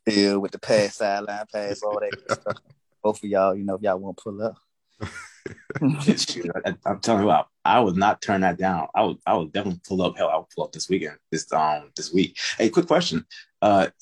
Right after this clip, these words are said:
Speaker 3: is it, like, two-hand touch? Is it tackle? Like, what's the deal?
Speaker 1: Oh, nah, it's full on tackle. Like, it's the, the high school cha-,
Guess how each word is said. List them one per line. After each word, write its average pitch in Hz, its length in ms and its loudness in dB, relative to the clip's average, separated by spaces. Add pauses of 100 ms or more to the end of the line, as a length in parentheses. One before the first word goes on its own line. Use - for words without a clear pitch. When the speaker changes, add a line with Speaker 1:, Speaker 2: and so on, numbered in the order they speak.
Speaker 3:
is 113 120 2
it, 117 60 4
like, 95 180 4
two-hand 135 340 4
touch? 135 280 2
Is 87 120 -4
it - 60 -14
tackle? 107 680 2
Like, 87 140 -6
what's 92 160 -6
the 95 60 -4
deal? 87 120 4
Speaker 1:
Oh, 87 40 4
nah, - 140 2
it's 113 260 0
full 131 260 4
on 123 260 4
tackle. 113 420 0
Like, 104 200 0
it's 120 180 -8
the, 92 140 -6 (380)
the - 80 2
high 127 280 6
school 131 680 -8
cha-, - 200 -6